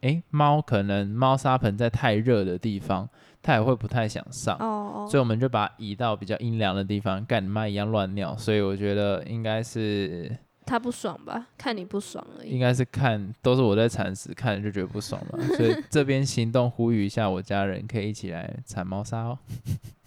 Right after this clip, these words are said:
Speaker 2: 好啊，那我们就进入正题，我们来问问题吧。
Speaker 1: 好啊。
Speaker 2: 我先问你，你觉得咪咪有对你做过什么最暖的事？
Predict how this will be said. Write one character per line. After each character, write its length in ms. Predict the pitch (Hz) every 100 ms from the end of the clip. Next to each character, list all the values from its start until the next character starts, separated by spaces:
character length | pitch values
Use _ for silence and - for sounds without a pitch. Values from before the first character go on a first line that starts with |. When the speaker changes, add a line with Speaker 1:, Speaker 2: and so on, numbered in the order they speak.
| _ -
Speaker 2:
好 60 |
啊， 140 | 254 247
那 180 | 330 349
我 40 |
们 200 | 247 214
就 140 | 285 285
进 240 | 302 269
入 160 | 262 240
正 260 | 254 202
题， 320 | 214 - 254
我 80 | 277
们 140 | 214 214
来 100 | 214
问 220 | 247 240
问 160 | 226
题 180 | 214 -
吧。 260 | - - 269 _ _ _ _
Speaker 1:
好 140 | - 110
啊。 240 | 113 143 _ _
Speaker 2:
我 100 | -
先 240 | 240 277 277
问 180 | 285 226
你， 280 | 196 - - _
你 160 | 214 214
觉 180 | 226
得 460 | 233 277 262 233 247 _ _ _
咪 180 | 302 359
咪 140 | 370
有 120 | 285 196
对 200 | 302 285
你 100 | 202
做 220 | 226 247
过 100 | 240
什 140 | 240
么 80 | 196
最 300 | 208 302 277
暖 200 | 202 139
的 140 | 110 -
事？ 320 | - 190